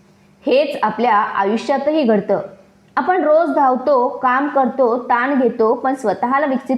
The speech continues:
करणं विसरतो. स्वतःला नेहमी विकसित ठेवा, म्हणजे तुमच्या शरीर, मन, भावना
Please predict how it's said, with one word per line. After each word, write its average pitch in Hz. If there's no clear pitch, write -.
करणं 233
विसरतो. 208
स्वतःला 277
नेहमी 269
विकसित 254
ठेवा, 226
म्हणजे 247
तुमच्या 240
शरीर, 247
मन, 220
भावना 240